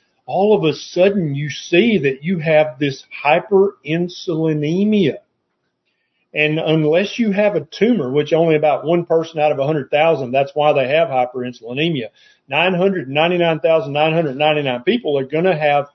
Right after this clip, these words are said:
hyperinsulinemia because they're eating too many highly processed carbohydrates. That's why their fasting insulin is high.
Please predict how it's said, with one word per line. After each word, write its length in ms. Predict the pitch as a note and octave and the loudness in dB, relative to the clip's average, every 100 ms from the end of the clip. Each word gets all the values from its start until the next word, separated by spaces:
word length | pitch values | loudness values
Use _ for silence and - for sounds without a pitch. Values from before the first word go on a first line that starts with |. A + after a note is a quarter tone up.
| - | -2
hyperinsulinemia 1080 | D#3 D#3 C#3 C#3+ C3 B2 C3+ C4 C4 B2 - _ _ _ _ _ | -2 -2 -8 -8 -10 -12 -2 0 0 -2 -6 _ _ _ _ _
because 420 | D#3+ - D3+ D3 | -6 0 0 2
they're 200 | D3+ D3 | 0 -2
eating 360 | - C#3+ D3+ D3 - | -4 -4 -2 -4 -8
too 160 | - E3+ | -4 -2
many 400 | D#3 D#3 D#3 D3+ _ _ _ _ _ | 0 -2 -4 -6 _ _ _ _ _
highly 300 | - D3 D3+ D3 | -4 0 0 0
processed 720 | D#3 C#3 C3+ C#3+ B2+ - _ _ _ | 0 0 0 -2 -2 -2 _ _ _
carbohydrates. 1160 | - C#3 B2 A2+ - A#2 A#2 A#2 G2+ - - - | -2 0 0 -2 -4 -6 -6 -8 -12 -12 -8 -6
That's 380 | C3+ C3+ D3+ - | 0 2 2 0
why 220 | D3+ C#3 | 2 4
their 140 | C3+ | 2
fasting 480 | C3 C3+ B2 - A#2+ | 0 2 0 -2 -6
insulin 440 | B2+ C#3 A#2+ A2+ G2+ | -4 -4 -8 -14 -14
is 140 | - | -12
high. 300 | G#3 A3 - | -4 -4 -4